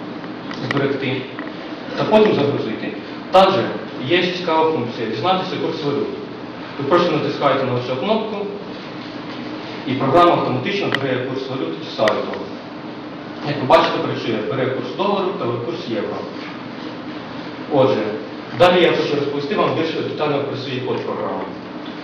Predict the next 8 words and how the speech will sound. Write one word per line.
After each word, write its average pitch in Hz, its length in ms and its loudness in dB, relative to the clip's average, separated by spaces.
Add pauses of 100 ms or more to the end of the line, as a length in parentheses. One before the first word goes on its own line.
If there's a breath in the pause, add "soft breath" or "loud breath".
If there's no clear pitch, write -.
(280)
Основним 175 560 4
кодом 170 260 6
програми 196 420 2 (1700)
є, 175 260 8 (460)
є 156 120 4
оця 143 300 4 (840)
ділянка 110 440 2 (120)
коду. 101 160 -2